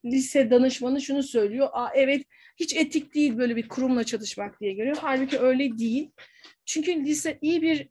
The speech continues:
başarıya giden yolda dört tane bacağın iyi oturması lazım.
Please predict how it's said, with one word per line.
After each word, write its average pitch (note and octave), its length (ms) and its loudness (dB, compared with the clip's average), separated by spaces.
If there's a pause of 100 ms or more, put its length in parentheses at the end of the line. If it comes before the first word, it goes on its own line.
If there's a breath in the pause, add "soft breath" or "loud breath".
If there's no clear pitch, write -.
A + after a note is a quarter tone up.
başarıya C#4+ 400 0
giden C4 260 -2
yolda C4 440 0
dört E4 240 -4
tane C#4 280 0
bacağın C4+ 400 0
iyi C#4+ 180 0
oturması B3 500 -6
lazım. A3 420 -4